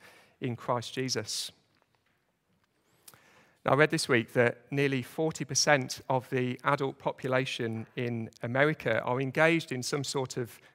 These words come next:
weekly meditation or breathwork exercises, forty percent. The wellness industry worldwide is worth over three trillion pounds.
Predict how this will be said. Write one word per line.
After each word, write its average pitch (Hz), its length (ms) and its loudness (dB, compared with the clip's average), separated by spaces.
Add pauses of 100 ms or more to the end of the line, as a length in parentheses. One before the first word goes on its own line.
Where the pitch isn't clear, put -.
weekly 147 320 0
meditation 135 920 0
or 123 340 -4 (100)
breathwork 151 480 2
exercises, 107 840 -6 (180)
forty 139 260 -8
percent. - 460 -6 (1400)
The 151 100 -2
wellness 180 400 8
industry 120 680 0 (100)
worldwide 127 500 4
is 123 100 -4
worth 131 280 4
over 135 200 0
three 151 540 -2 (320)
trillion 131 520 -2
pounds. 139 600 0